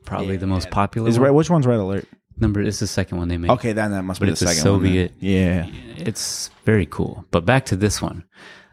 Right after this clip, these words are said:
Speaker 1: Um, I don't know how else to talk about the game. They had multiplayer.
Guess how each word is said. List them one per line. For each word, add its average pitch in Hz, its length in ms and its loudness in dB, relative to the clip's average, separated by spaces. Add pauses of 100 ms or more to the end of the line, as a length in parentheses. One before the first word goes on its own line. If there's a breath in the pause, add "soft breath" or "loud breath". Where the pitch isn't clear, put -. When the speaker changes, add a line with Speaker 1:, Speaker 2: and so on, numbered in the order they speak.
(160 loud breath)
Speaker 1:
Um, 82 920 0 (1800)
I 101 100 -4
don't 123 100 4
know 104 140 4
how 92 220 4
else 98 140 0
to 90 60 -4
talk 98 240 0
about 90 220 -4
the - 80 -8
game. 95 440 0 (100)
They 92 120 4
had 101 160 4
multiplayer. 104 760 2